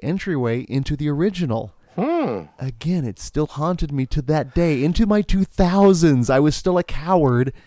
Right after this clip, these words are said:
Speaker 1: and couldn't confront
Speaker 2: The specter of the Sawyer family,
Speaker 1: It was
Speaker 2: huh?
Speaker 1: very real. It was very real.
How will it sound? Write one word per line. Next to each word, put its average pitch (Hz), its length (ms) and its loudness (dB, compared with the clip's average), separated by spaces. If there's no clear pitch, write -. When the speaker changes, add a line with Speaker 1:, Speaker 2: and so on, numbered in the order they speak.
Speaker 1:
and 143 240 -2
couldn't 170 420 0
confront 147 560 2
Speaker 2:
The 151 120 0
specter 151 640 -2
of 139 120 -4
the 127 100 -4
Sawyer 151 420 0
family, 98 520 -4
Speaker 1:
It 85 160 -6
was - 120 0
Speaker 2:
huh? 135 80 -4
Speaker 1:
very 156 300 0
real. 165 380 -4
It 117 40 -6
was 120 160 -6
very 143 340 -2
real. 139 400 -4